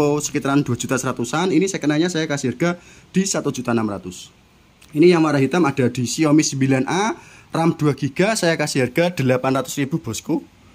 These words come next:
Terus ada lagi yang ini, yang baris tengah ini adalah Xiaomi sembilan A dengan ram tiga giga, saya kasih harga di satu juta, satu juta saja bosku, ini untuk yang ram tiga.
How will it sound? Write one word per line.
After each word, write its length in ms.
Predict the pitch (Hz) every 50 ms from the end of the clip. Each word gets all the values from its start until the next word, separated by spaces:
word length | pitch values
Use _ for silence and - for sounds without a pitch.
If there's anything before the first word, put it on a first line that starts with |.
| - - - - - - - - -
Terus 160 | 185 190 202
ada 160 | 170 170 170
lagi 320 | 156 147 139 135 - 185
yang 160 | 180 165 151 147 147
ini, 480 | 147 156 175 196 233 247 254 180 - 139
yang 240 | 151 147 151 151 151
baris 320 | - - 160 156 160 -
tengah 240 | - 165 180 180 180
ini 80 | 190
adalah 560 | 220 202 190 180 - 127 120 123 123 123 123 - - - - -
Xiaomi 400 | - - - 165 170 170 165 170
sembilan 320 | 165 - 156 143 143 135 139
A 240 | - 175 202 202 -
dengan 240 | - 143 143 139
ram 160 | 135 147 147 139
tiga 160 | 135 - 139 120
giga, 480 | - 127 - - 151 156 175 202 208 208
saya 240 | - 175 175 175 175
kasih 400 | - 156 147 - 156 131 123 117
harga 240 | - - 175 180 175
di 160 | 180 190 202
satu 240 | 185 185 151 - 151
juta, 640 | - - 131 147 143 143 147 147 147 147 147 143 - - - - - - - - - -
satu 240 | - - 156 151 170
juta 180 | - 170 165
saja 300 | 165 - 165 160 - 208
bosku, 320 | 190 175 156 147 - 180 190
ini 160 | 170 165 196
untuk 160 | 196 160 - 127
yang 140 | 135 131
ram 160 | 127 131 131 123
tiga. 400 | 127 120 - - 139 170 -